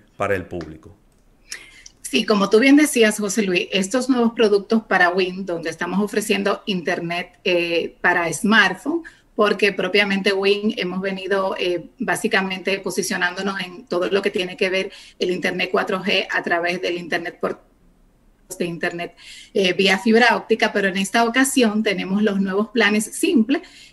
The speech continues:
Speaker 2: que básicamente son, eh, una conexión a internet a través de los planes smartphone, que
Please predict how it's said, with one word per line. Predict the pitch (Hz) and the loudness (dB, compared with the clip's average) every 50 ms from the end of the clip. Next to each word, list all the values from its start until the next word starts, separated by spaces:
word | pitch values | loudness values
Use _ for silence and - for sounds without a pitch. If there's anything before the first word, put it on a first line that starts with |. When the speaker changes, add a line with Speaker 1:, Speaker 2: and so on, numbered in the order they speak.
| _ - | _ 0
Speaker 2:
que | - 214 | 2 2
básicamente | 196 202 202 202 254 220 247 233 220 220 220 220 214 233 226 226 | 4 4 2 2 2 2 2 4 4 4 4 2 2 2 0 2
son, | - - 208 202 196 202 214 - | 2 0 0 0 0 0 -2 -2
eh, | - 214 202 190 185 185 | 0 0 0 0 0 -2
una | 185 196 208 208 | -2 -2 -2 0
conexión | 226 214 202 202 196 - - 220 196 190 | 0 0 -2 -2 -4 -2 -2 0 0 0
a | 190 185 | -2 -2
internet | 185 160 160 151 - 247 311 381 - - | -4 -4 -2 2 4 4 4 4 2 -2
a | 202 - | -2 -2
través | - 180 175 165 175 175 185 | -2 -2 -2 -2 -2 -4 -4
de | 196 196 | -2 -2
los | 190 190 190 | -2 -2 -2
planes | - - 185 180 185 196 196 196 - | -2 -2 0 0 0 -2 -4 -2 2
smartphone, | - 220 247 262 269 277 294 - 339 320 320 - | 4 6 6 6 6 4 2 -2 -6 -4 -4 -4
que | - 202 190 180 180 175 170 | -2 0 0 0 0 -2 -4